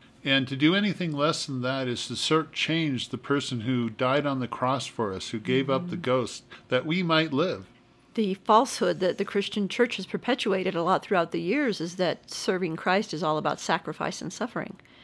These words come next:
Speaker 2: And sometimes there are seasons of suffering and difficulty and trials, but it's always with the intention of God bringing good out of it. And most of it is to go through the process of realigning ourselves. You know, when you break a bone,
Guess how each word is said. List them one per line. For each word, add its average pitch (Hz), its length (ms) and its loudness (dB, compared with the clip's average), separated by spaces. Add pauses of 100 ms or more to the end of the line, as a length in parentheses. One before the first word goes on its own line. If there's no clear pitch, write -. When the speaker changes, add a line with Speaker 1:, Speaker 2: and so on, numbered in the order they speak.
(280)
Speaker 2:
And 233 140 0
sometimes 233 480 2
there 170 100 4
are 170 160 6
seasons 175 420 -4
of 170 120 -10
suffering 185 480 -2
and 208 100 -4
difficulty 165 540 -4
and 175 100 -4
trials, 175 480 -2
but 175 140 0
it's 180 120 -4
always 226 600 2 (320)
with 190 260 2
the 185 140 0
intention 196 500 0
of 156 80 -4
God 156 240 0
bringing 170 380 -4
good 170 240 0
out 185 240 0
of 190 100 -4
it. - 240 -8 (340)
And 185 140 0
most 196 260 2
of 180 80 4
it 170 120 2
is 170 180 -2
to 180 380 0 (280)
go 208 200 8
through 202 160 -2
the 185 80 -2
process 185 440 4
of 160 140 0
realigning 180 640 2
ourselves. 143 460 0
You 175 80 0
know, 160 100 -2
when 175 100 0
you 165 80 -2
break 175 300 2
a 170 60 2
bone, 175 560 0